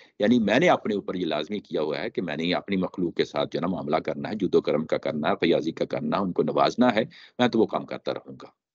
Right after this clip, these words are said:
और उस नवाजने ही की वजह से, उस हमीद होने की वजह से ये मैं तुम्हें शरीयत दे रहा हूँ। लेकिन तुम नहीं करते तो याद रखो, मैं तो गनी हूँ, मैं तो बेनियाज हूँ। "वलिल्लाहि मा फिस समावाति व मा फिल अर्द", और एक दफ़ा फिर सुन लो, क्योंकि ये खात्मे की आयत हैं,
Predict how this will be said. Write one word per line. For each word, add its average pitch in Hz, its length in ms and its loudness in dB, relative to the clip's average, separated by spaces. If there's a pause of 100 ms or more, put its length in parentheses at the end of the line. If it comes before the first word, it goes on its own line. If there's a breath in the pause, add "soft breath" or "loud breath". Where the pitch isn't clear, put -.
(160)
और 90 220 2
उस 135 240 4
नवाजने 104 420 6
ही 135 100 4
की 104 120 -8
वजह 82 200 -4
से, - 140 -6
उस 95 140 -4
हमीद 104 280 2
होने 95 240 -2
की 85 160 -10
वजह 71 220 -4
से - 140 -2 (360 loud breath)
ये 101 80 0
मैं 90 100 0
तुम्हें 76 200 -10
शरीयत 71 340 -8
दे 60 140 -8
रहा 60 220 -10
हूँ। 62 180 -16 (380 loud breath)
लेकिन 92 220 0
तुम 87 140 2
नहीं 120 160 6
करते - 280 2
तो - 120 -2
याद 76 220 2
रखो, - 200 -2
मैं 127 100 2
तो 117 140 2
गनी 113 240 4
हूँ, - 100 -2 (260)
मैं 80 100 -4
तो 82 100 -2
बेनियाज 87 460 0
हूँ। 80 100 -6 (300 loud breath)
"वलिल्लाहि 107 420 6
मा 98 140 2
फिस - 180 -12
समावाति 71 400 -8
व 73 40 -8
मा 67 120 -14
फिल 71 140 -6
अर्द", - 160 -14
और 90 240 0
एक 95 140 4
दफ़ा 101 160 0 (160)
फिर 175 140 8
सुन 95 220 0
लो, 73 120 -2 (420 soft breath)
क्योंकि 107 180 2
ये 113 100 6
खात्मे 120 380 2
की - 140 0
आयत 95 320 -2
हैं, 120 120 -12